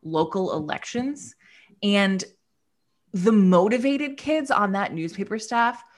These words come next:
loved doing that. And I was like, "This?" When I was in high school, I was the editor of the opinions page at our newspaper. And so I sort of,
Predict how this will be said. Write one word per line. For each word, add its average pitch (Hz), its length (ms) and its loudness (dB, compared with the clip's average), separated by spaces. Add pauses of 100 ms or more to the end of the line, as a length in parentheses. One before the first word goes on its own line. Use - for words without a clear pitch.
(400)
loved 170 840 2 (380)
doing 220 380 4
that. 73 240 0 (540)
And 214 100 4
I 220 100 2
was 247 180 -4
like, 240 180 -10 (400)
"This?" 196 640 -8 (420)
When 233 140 4
I 269 80 10
was 302 120 6
in 254 80 2
high 247 140 0
school, 247 240 0
I 196 60 2
was 196 300 2
the 202 160 -4
editor 226 300 6
of 170 80 0
the 165 80 0
opinions 160 520 -2
page - 300 -8
at 180 60 -4
our 151 80 0
newspaper. 156 460 -4
And 175 100 -4
so 175 80 -2
I 175 120 6
sort 233 180 4
of, 180 200 -2